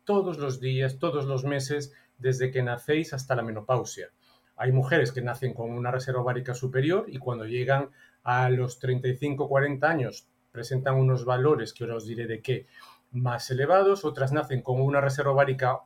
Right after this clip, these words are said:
inferior y entonces a la misma edad van a tener una reserva ovárica inferior a la que le correspondería al, a la media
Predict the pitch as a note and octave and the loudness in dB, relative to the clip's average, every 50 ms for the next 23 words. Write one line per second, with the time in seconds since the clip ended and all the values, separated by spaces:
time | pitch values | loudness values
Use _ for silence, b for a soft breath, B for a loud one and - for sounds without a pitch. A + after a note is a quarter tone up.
0 | _ _ _ _ - B2+ A#2 - - C#3 C3+ E3 G3+ A3+ A#3+ A#3+ F#3 C3 B2+ C3+ | _ _ _ _ -10 -10 -8 -4 -4 -2 -2 2 2 2 2 2 2 0 0 0
1 | B2+ C3 C3 C3 - _ - - B2 B2 A#2+ B2+ C#3 D3 C3 D#3+ D#3+ D#3+ D#3+ F3 | 0 0 0 -2 -4 _ -4 -2 -2 0 0 0 0 0 0 0 0 4 4 4
2 | F#3+ G#3 G3+ - b b b b b b - C#3+ D3+ D#3 C3+ D#3 D#3+ D#3 D3+ C#3+ | 4 4 2 -6 b b b b b b 0 2 2 2 2 2 2 4 4 2
3 | C#3 C3 C3 D3+ C#3 D3 D3 D3 D#3+ D#3 D#3 D#3+ E3 D#3+ - D#3 C#3+ C3 C3 - | 2 2 0 2 2 2 4 4 2 2 2 0 0 0 0 0 0 0 0 0
4 | C3 C3 C3 C#3 D3+ D#3+ F3 - - - C3 B2 B2+ A#2+ - B2+ B2 A#2+ A#2+ - | -2 0 0 2 0 0 0 -2 -4 -4 0 0 0 0 0 -2 -4 -4 -4 -6
5 | B2 A#2+ A2+ - - B2 A#2 A2 A2+ A2+ B2+ C3+ D3+ D#3 D#3 b b b b b | -6 -8 -8 -10 -12 -16 -16 -14 -10 -4 -2 0 0 -2 -2 b b b b b
6 | b - B2 A#2+ A#2+ A#2+ A#2+ C3 C3 C3 B2+ A#2+ A#2+ A#2 B2+ D3 D#3 D3+ B2+ B2+ | b -6 -4 -4 -2 -2 -4 -4 -4 -4 -4 -4 -2 2 4 6 6 6 6 4
7 | B2+ A#2 A#2 | 2 2 0